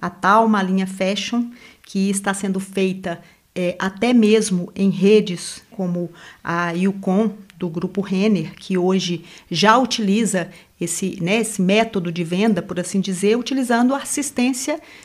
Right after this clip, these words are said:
de, da inteligência artificial pra escolha dos produtos que vai enviar pras casas. É claro que algumas outras mudanças estão em curso, como o uso do comando de voz, né?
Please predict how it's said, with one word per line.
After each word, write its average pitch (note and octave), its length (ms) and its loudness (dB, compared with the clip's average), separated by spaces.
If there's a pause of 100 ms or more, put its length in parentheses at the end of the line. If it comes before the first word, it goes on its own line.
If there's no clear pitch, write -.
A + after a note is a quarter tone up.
(120)
de, B3 200 0
da A3+ 200 2
inteligência C4+ 640 0
artificial F3+ 600 -4
pra A3+ 160 -2
escolha A#3 360 0
dos G3+ 200 -4
produtos G#3 520 -2
que C4 140 -6
vai B3+ 160 0
enviar C#4 280 0
pras G3 260 -6
casas. - 580 -10
É C#4 60 -4
claro D#4 320 2
que D#4+ 100 -2
algumas C#4 380 2
outras B3+ 340 0
mudanças F#3+ 600 0
estão G#3+ 360 0
em C#4+ 60 2
curso, C4 480 -2
como G3+ 320 0
o G#3 80 2
uso A3 240 0
do F3+ 100 -6
comando F3+ 440 -4
de G#3 80 -2
voz, G3+ 600 0
né? A#3 300 0